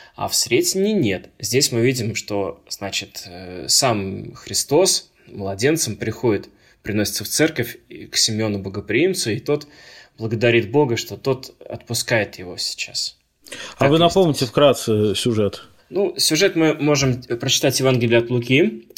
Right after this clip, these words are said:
Speaker 1: А, там
Speaker 2: Которое мы
Speaker 1: говорится
Speaker 2: сегодня уже обсуждали.
Speaker 1: Да, да, да.
Speaker 2: Потому
Speaker 1: Там
Speaker 2: что
Speaker 1: говорится
Speaker 2: неделя Закхеи тоже читается Евангелие от Луки.
Speaker 1: Да, да, да. Мы его цитировали.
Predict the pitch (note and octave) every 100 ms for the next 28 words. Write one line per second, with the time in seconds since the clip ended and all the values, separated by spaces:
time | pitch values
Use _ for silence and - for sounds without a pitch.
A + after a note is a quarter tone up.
0 | - A2+ G#2+ G#2 C3+ B2+ A2 G#2 G#2+ C#3+
1 | C3 C#3 C3 C3 - C#3 B2 B2 A2+ -
2 | - - - - A2 G2+ G2+ G2+ A#2+ -
3 | - - - A#2+ B2+ B2+ A#2+ C#3+ C#3 B2+
4 | C#3+ - C3 D3 C3 - C3 A#2+ C3 A#2+
5 | A#2 A2+ G#2+ A#2+ A2 - G#2+ - _ -
6 | G#2+ G#2+ G2+ G2 F#2+ F#2+ - - A#2+ A#2
7 | G#2 A2 - G#2+ B2+ E3+ F#3+